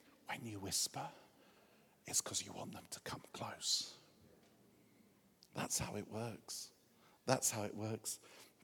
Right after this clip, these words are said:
There was another one, this one I love, that I ju-, well, I love the other one as well, that I just, I just bowled over by.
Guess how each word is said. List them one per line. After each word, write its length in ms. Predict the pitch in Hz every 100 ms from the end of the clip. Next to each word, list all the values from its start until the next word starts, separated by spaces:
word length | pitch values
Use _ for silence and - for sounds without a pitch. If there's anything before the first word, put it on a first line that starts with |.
| - - - - _ _ _ -
There 100 | -
was 160 | 123 117
another 320 | 120 117 107
one, 240 | 104 98 113
this 180 | 120
one 140 | 113 110
I 120 | 98
love, 280 | 98 92 95 - - - - - -
that 120 | 120 110
I 80 |
ju-, 220 | 117 120 120 113
well, 280 | 110 98 78
I 20 |
love 160 | 110 -
the 80 |
other 140 | 95 95
one 160 | 87
as 160 | 90 -
well, 240 | 95 - - - - - - -
that 100 | 117
I 100 | 127
just, 400 | 127 123 - - -
I 120 | 110
just 360 | 101 123 -
bowled 300 | - 117 110
over 240 | 107 104 104
by. 280 | 101 92